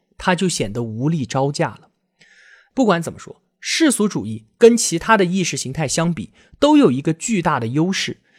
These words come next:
那就是它能够看到自己的阴影，知道自己并不完美。我们知道，我们所相信的一切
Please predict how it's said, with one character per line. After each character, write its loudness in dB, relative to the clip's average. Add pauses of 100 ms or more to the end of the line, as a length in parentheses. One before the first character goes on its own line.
(160)
那 2
就 4
是 -6
它 -2
能 2
够 8
看 0
到 4
自 -2
己 -4
的 -4
阴 0
影， -2 (260)
知 -2
道 2
自 -8
己 -8
并 0
不 -6
完 -6
美。 -6 (560)
我 6
们 4
知 0
道， -6 (160)
我 6
们 6
所 0
相 0
信 -2
的 4
一 -4
切 -8